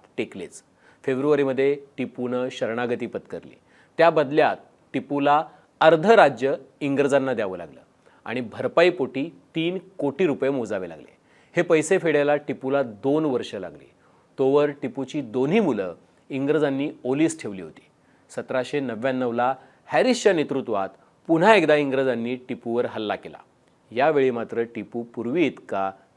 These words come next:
ताकदवान राहिला नव्हता. अर्ध राज्य आधीच इंग्रजांनी घेतलेलं होतं, महसुलाचे स्रोत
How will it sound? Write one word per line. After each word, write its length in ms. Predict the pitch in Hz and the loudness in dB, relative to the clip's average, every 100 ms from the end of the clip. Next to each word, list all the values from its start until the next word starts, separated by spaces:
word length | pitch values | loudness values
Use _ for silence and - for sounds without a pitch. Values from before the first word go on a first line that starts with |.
| 113 | -8
ताकदवान 580 | 101 - 110 113 117 | -6 -6 -4 -4 -4
राहिला 340 | 117 95 117 151 | -4 -4 0 2
नव्हता. 380 | 135 117 123 123 _ _ _ | 0 -2 -4 -6 _ _ _
अर्ध 280 | - 107 110 | -8 -6 -2
राज्य 520 | 143 147 117 107 117 113 - _ | 0 2 0 -4 -6 -6 -14 _
आधीच 380 | 92 107 180 175 | -10 -4 -4 -2
इंग्रजांनी 460 | 147 139 135 135 | 0 0 0 -2
घेतलेलं 380 | 127 123 127 123 | -4 -6 -6 -4
होतं, 360 | 120 117 117 117 117 _ _ | -4 -4 -6 -6 -12 _ _
महसुलाचे 600 | 117 113 113 139 131 123 123 | -10 -8 -6 -2 -2 -2 -8
स्रोत 300 | - 101 | -8 -10